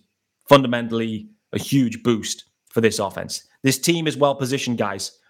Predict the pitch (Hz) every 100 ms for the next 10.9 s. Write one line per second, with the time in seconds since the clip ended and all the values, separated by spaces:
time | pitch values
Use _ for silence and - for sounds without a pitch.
0 | _ - 139 160 151 147 131 131 131 -
1 | 120 110 110 104 101 - _ _ _ -
2 | - 139 - 131 123 127 123 117 117 113
3 | - - 113 110 104 - _ _ _ _
4 | - 117 120 135 143 - 123 113 120 113
5 | 120 107 101 - 110 95 - - 127 139
6 | 135 139 127 - 127 117 104 - _ -
7 | 117 120 127 123 123 113 117 110 110 107
8 | - 110 107 - 107 101 107 98 - -
9 | 123 131 135 131 120 120 113 - - _
10 | _ 131 131 127 - 139 135 143